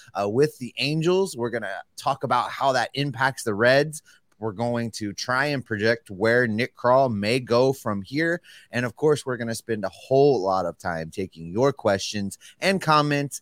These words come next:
in the comment section right here on YouTube. Uh, for the folks catching this later in the audio feed, as always, you will get it all, maybe split up into two episodes, but it'll all be in the feed for you as well. All right, Jeff, let's dig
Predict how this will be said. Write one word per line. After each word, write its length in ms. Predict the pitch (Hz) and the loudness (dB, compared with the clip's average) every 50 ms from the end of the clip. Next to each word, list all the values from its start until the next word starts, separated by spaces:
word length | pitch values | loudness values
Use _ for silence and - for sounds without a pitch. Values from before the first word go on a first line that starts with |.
| _ - - | _ -4 0
in 260 | 165 165 165 160 151 127 | 0 2 2 0 -2 -2
the 80 | 147 151 | -4 -2
comment 360 | - 160 156 156 156 135 135 | 2 2 2 2 2 0 0
section 360 | - 156 - - - 135 107 | 0 0 0 0 0 -2 0
right 260 | 101 104 117 120 - - | 2 4 2 2 2 -2
here 280 | - 127 123 120 - - | -4 -2 -2 -2 0 -2
on 220 | 110 110 104 104 | -2 -4 -4 -4
YouTube. 560 | 98 104 123 151 139 - 147 151 143 139 127 - - - - _ - | -4 -4 -4 -4 -4 -2 0 0 0 0 -2 -6 -16 -20 -20 _ -4
Uh, 200 | - 98 90 87 | -2 0 0 -2
for 140 | - - 101 | -2 -6 -6
the 60 | 98 | -4
folks 220 | - 120 117 - | -2 -4 -4 -4
catching 360 | - - 127 113 - 117 113 | -2 -2 -2 -2 0 0 -2
this 180 | 110 107 - 101 | -2 -4 -4 -2
later 260 | 107 113 117 110 113 | 0 0 2 2 0
in 100 | 104 101 | 0 -2
the 80 | 101 82 92 | -4 -2 0
audio 320 | 101 107 110 110 110 107 | 0 2 2 2 0 -2
feed, 340 | - - 110 110 110 110 - | -2 -4 -6 -6 -6 -4 -2
as 220 | 78 98 101 101 92 | 0 0 0 0 0
always, 400 | 92 98 104 104 107 107 92 90 | 0 0 0 0 -2 -4 -4 -4
you 80 | 101 | -6
will 80 | 92 92 | -6 -4
get 180 | 82 98 113 | -2 0 0
it 120 | 107 95 101 | 0 2 4
all, 260 | 101 104 104 104 101 | 4 6 6 4 2
maybe 320 | 98 92 92 95 90 98 | 0 -4 -8 -8 -10 -8
split 380 | 92 - - - - 95 90 90 | -8 -10 -8 -8 -6 -4 -2 -2
up 180 | 92 92 - 85 | -2 -4 -4 -8
into 220 | 90 90 85 90 | -14 -14 -14 -14
two 260 | - - - 143 135 | -10 -4 0 0 2
episodes, 540 | 127 123 - 120 - 127 123 123 120 113 - _ - - - | 2 0 -2 -2 0 2 4 4 4 2 -2 _ -20 -12 -4
but 80 | - 120 | 0 2
it'll 180 | 127 120 117 | 4 4 4
all 260 | - 110 117 117 117 | 4 6 6 6 6
be 200 | 104 - 120 107 | 6 2 -2 -2
in 120 | 107 107 107 | -2 -2 -4
the 60 | 101 | -4
feed 340 | - - - 95 90 92 87 | -6 -8 -12 -10 -10 -10 -12
for 180 | - - - 92 | -12 -10 -8 -8
you 380 | 87 78 69 71 78 80 80 | -8 -10 -12 -18 -16 -14 -12
as 160 | 80 80 - 69 | -12 -12 -12 -8
well. 220 | 85 87 85 82 82 101 | -4 -4 -2 0 2 6
All 100 | 117 120 | 8 8
right, 180 | 117 110 98 | 8 6 4
Jeff, 300 | 90 113 110 101 98 - - _ - - - - | 4 2 2 2 2 -2 -8 _ -20 -20 -18 -6
let's 340 | 87 98 120 139 131 - 131 | 0 4 4 4 4 2 -4
dig 440 | 123 117 95 127 131 127 123 101 | -12 -8 -2 2 2 2 2 0